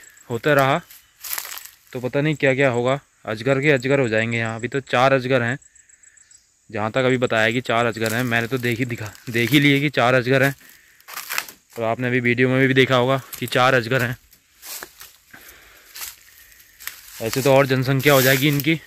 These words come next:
क्योंकि यहाँ पे कुत्ता, बिल्ली और इंसान भी रोड में घूमते रहते हैं। मैं आपको रोड भी दिखा देता हूँ, बिल्कुल सामने है रोड, वो भी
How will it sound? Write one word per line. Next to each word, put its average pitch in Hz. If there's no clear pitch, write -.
क्योंकि 123
यहाँ 127
पे 143
कुत्ता, 143
बिल्ली 139
और 120
इंसान 131
भी 151
रोड 131
में 143
घूमते 120
रहते 127
हैं। 135
मैं 120
आपको 123
रोड 120
भी 131
दिखा 120
देता 117
हूँ, 120
बिल्कुल 127
सामने 139
है 156
रोड, 110
वो 107
भी 101